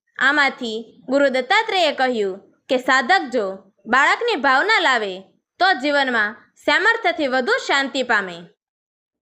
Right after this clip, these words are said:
બાળ સ્વભાવનું આધ્યાત્મિક તત્વ શું છે?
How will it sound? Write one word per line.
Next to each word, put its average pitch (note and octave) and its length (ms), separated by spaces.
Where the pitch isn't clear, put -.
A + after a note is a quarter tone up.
બાળ E4 300
સ્વભાવનું C#4+ 680
આધ્યાત્મિક E4+ 640
તત્વ C#4 300
શું A4 280
છે? F#3 520